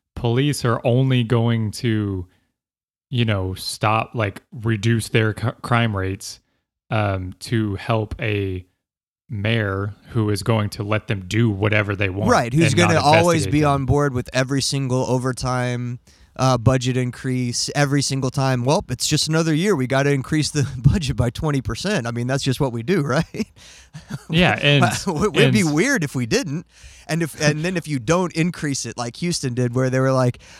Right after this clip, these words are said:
Speaker 2: "Well, instead of increasing it by this percentage, we're just gonna increase it by a little bit less percentage." Then everyone's like, "Fucking Houston just defunded their whole police department." <laughs>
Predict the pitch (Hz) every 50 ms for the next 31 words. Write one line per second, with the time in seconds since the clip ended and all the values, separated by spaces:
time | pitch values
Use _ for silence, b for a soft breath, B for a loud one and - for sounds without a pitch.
0 | B B 208 214 202 175 156 - 214 196 185 165 156 143 - - 175 170 - -
1 | 160 151 135 101 120 127 123 120 135 165 160 - - 139 - - 135 123 120 120
2 | 151 151 175 165 - 175 160 147 131 - 147 147 135 131 110 127 127 123 120 120
3 | 135 139 147 123 131 87 - 123 139 139 - - 151 - - 151 147 147 151 151
4 | 127 120 127 127 127 123 123 107 117 - B B B - - - 208 180 - -
5 | 156 139 117 - - 190 196 170 - - 131 127 143 - - - 165 139 - 170
6 | 160 156 147 147 135 131 120 143 151 139 - - 139 139 139 - - 131 107 127
7 | 127 123 120 107 131 127 - _ 175